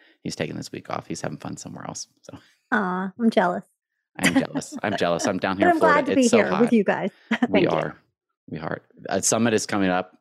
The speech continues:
Speaker 1: I'm excited for that.
Speaker 3: Yeah.
Speaker 1: Weather better cool down for Phoenix right now. Don't look at the weather today in Phoenix, August eleventh. Woo.
Speaker 3: And y-, every time we have the summit, you know, even last year in Texas, he, it's cold.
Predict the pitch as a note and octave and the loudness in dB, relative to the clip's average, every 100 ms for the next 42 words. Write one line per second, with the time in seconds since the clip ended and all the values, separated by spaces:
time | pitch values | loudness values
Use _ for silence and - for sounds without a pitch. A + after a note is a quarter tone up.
0 | - F#2 F2 - D#2+ D2+ D#2 D2+ - _ | -4 -2 0 -2 -4 -4 -4 -4 -6 _
1 | _ _ _ _ _ _ E3+ E3+ G2 F#2+ | _ _ _ _ _ _ 2 4 4 4
2 | F2 G2+ G2 F#2 F#2 F2 E2 D#2+ - - | 2 2 0 0 0 0 -2 -4 -6 -4
3 | F2+ E2+ D#2 - - - - - E2+ E2 | -2 0 -2 -4 -8 -8 -8 -4 -2 -2
4 | E2 D2+ F2 F2 F2+ E2 E2 E2 E2 D#2+ | -2 -2 -2 0 -2 -2 -4 -2 -2 -2
5 | - D2 D#2 - D2 D2+ D2 D2+ - - | -4 -4 -4 -6 -10 -10 -10 -10 -14 -20
6 | _ - D#2 D2+ - - D2+ - - _ | _ -4 -4 -4 -8 -8 -8 -10 -14 _
7 | - A#3 B3+ - _ _ _ - - - | -2 2 2 0 _ _ _ -10 -10 0
8 | - E4 F#4 F#4 - - A#3+ C4 E4 F#4 | 4 6 8 6 4 2 4 4 6 8
9 | E4+ D#4 B3+ A#3+ C#4 C#4 F#3+ F3+ F#3 F#3 | 8 8 4 4 6 8 6 6 6 6
10 | G#3 A#3 G3+ F#3+ G#3+ - G3+ F#3 B3 C4 | 6 6 6 2 2 2 4 4 2 2
11 | F#3 F3 - - _ - G3+ - _ - | 4 4 2 -4 _ -2 0 0 _ -2
12 | A3+ - D#4 D4 - | 0 2 4 4 0